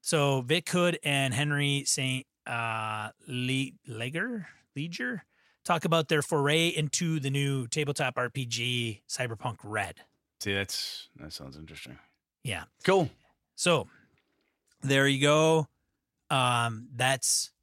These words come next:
Speaker 1: what we have for you this week. No reviews that we are been made aware of.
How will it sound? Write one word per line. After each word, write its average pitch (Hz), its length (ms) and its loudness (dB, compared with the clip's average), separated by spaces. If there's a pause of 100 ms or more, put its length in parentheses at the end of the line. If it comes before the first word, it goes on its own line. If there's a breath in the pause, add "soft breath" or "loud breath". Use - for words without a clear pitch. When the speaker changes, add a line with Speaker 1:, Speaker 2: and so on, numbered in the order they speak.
(320)
Speaker 1:
what 131 140 -2
we 135 100 4
have 131 240 4
for 127 180 -4
you 120 360 -2 (100)
this 127 240 0
week. 131 420 -4 (420)
No 127 520 0 (480)
reviews 131 720 0 (240)
that 123 160 -6
we 120 200 -2
are 113 220 -2
been 117 320 -8
made 120 380 -2
aware 113 280 -2
of. 113 280 -6